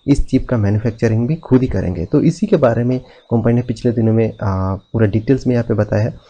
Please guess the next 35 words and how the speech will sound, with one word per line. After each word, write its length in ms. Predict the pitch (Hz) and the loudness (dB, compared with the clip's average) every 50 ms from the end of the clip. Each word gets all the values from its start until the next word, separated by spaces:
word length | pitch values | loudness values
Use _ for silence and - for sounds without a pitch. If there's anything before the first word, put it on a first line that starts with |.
| - - - _ - | -20 -20 -6 _ 4
तो 60 | 170 | 4
आप 140 | 175 175 - | 4 6 6
पूरा 120 | 180 175 | 4 4
details 300 | 156 143 143 151 156 147 | 4 2 2 0 0 2
देख 160 | - 131 - | 2 0 2
सकते 280 | - - 135 - - 143 | 2 0 0 0 0 0
हैं। 40 | 135 | 2
यहाँ 120 | 127 117 | 2 2
पे 80 | 120 110 | 0 0
देखिए, 540 | 113 117 127 123 - - - - - - 110 - _ _ _ _ _ _ _ _ _ _ _ - 104 | -2 0 -2 -4 -4 -10 -20 -20 -18 -18 -18 -20 _ _ _ _ _ _ _ _ _ _ _ -4 -2
आ, 60 | 107 107 | -2 0
चंद्रशेखर 560 | - 120 113 120 120 120 - 123 - 117 113 | 2 2 2 2 2 2 0 0 0 0 0
जी 120 | 107 113 | 2 2
ने, 160 | 113 117 117 - - - - - _ - - | 2 2 2 0 -4 -16 -20 -20 _ -2 2
आ, 360 | 110 110 104 104 104 104 104 | 4 4 6 6 4 4 2
said 400 | - - - 147 143 123 110 - - - | 0 0 2 4 4 4 4 0 -4 -2
global 460 | 127 110 120 131 120 131 143 156 151 | 0 4 4 4 4 4 2 2 2
supply, 540 | 135 - - 123 - - 135 135 127 104 92 - _ _ _ _ _ _ _ _ _ _ _ _ _ - - - 123 | -2 -2 -4 -4 -4 0 0 0 2 0 0 -4 _ _ _ _ _ _ _ _ _ _ _ _ _ -8 -2 0 2
आ, 140 | 120 120 113 | 2 2 2
यहाँ 180 | - - 113 | 2 0 0
पे 100 | - 131 | 0 -2
change 540 | - - - - 143 147 156 165 160 - - - 117 | -4 -4 -2 2 4 4 4 4 2 -2 -8 -6 -2
currently, 500 | 117 113 123 135 139 135 131 139 139 139 - - _ _ - - 113 | -2 0 2 4 4 4 4 4 2 0 -4 -8 _ _ -8 -2 0
आ, 20 | 113 113 | 2 2
heavily 640 | 110 101 - - 110 113 120 120 131 143 143 151 147 | 2 2 0 2 4 4 4 6 4 4 4 4 2
डि-, 340 | 120 113 107 110 - - 101 | 2 2 -2 -2 -4 -4 -2
uh, 380 | 110 110 104 104 101 101 101 101 | 0 0 2 2 2 0 0 0
demanded, 680 | 98 95 95 104 117 120 123 123 120 107 104 92 92 - - - - - - - - - _ _ _ _ _ _ - 117 | 0 -2 0 2 4 4 4 4 2 2 0 0 -2 -6 -12 -20 -20 -20 -20 -20 -20 -20 _ _ _ _ _ _ -4 -2
uh, 80 | 113 | -2
sorry, 240 | 107 - 117 101 101 98 | 0 2 2 2 2 2
डिपेंडेंट, 480 | 123 120 - 143 139 117 120 117 - - - _ - - - | 2 2 4 4 4 4 2 0 -2 -6 -18 _ -8 -2 0
आ, 140 | 117 113 - - 113 | 2 2 2 2 2
on 140 | 120 123 117 | 2 2 2
China, 340 | - - 101 101 92 92 92 | 2 2 0 2 2 0 0
मतलब 300 | 110 120 - 147 151 | -2 -2 0 0 -2